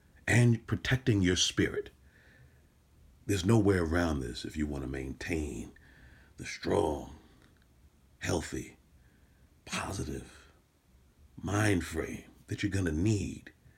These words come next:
to do the things that you wanna do in life so that success can be a reality for you. There's no way around that.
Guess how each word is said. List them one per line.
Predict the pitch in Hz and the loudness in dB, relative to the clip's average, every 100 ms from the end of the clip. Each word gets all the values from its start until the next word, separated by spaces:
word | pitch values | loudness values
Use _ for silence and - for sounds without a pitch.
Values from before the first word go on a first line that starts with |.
| _ _ _ - | _ _ _ -14
to | |
do | 78 85 90 | -6 -2 0
the | 80 | 0
things | 78 76 73 69 65 - | -2 -4 -4 -6 -10 -10
that | 60 - | -10 -8
you | |
wanna | 62 73 73 | -6 -4 -4
do | 67 71 69 | -4 -6 -6
in | 60 | -8
life | 60 - - - - - | -10 -12 -12 -18 -20 -20
so | - 69 | -12 -10
that | - | -10
success | - - - - 87 67 - - - - - - | -12 -12 -8 -4 -4 -4 -6 -8 -14 -20 -20 -8
can | 80 | -4
be | 73 | -2
a | 71 | -2
reality | 69 71 92 107 85 - | -2 0 4 4 2 -2
for | - - | -10 -10
you. | - - - _ _ - - _ | -6 -8 -10 _ _ -20 -20 _
There's | - - | -12 -10
no | - 80 98 | -4 0 0
way | - - | 0 -8
around | - - - - | -10 -14 -14 -18
that. | - - - | -20 -20 -20